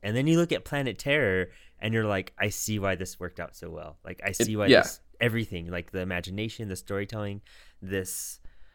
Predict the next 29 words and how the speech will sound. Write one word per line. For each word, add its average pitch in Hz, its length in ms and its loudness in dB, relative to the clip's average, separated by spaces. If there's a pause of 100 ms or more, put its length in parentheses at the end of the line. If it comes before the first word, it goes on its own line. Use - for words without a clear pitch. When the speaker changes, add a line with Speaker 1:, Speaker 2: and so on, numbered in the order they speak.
(440)
Speaker 1:
you 123 140 0
know, 107 140 2
we 110 140 0
were 120 100 2
talking 117 320 -4
about, 107 240 0
um, 87 420 -4 (600)
how 110 240 -4
these, 104 240 -2
like, 92 180 -2
movies 98 420 -2
really, 98 440 0
like, 85 300 -6
focus 92 440 -4
on, 85 120 -8
like, 82 220 -12
one 95 480 -4
aspect 90 540 -6
and 85 120 -10
really 90 180 -6
just 82 200 -10 (100)
blow 87 300 -2
it 82 120 -6
up. 82 320 -8
And 82 260 -8
this - 180 -10
one's 92 200 -6
all 87 140 -4
about, 87 340 -4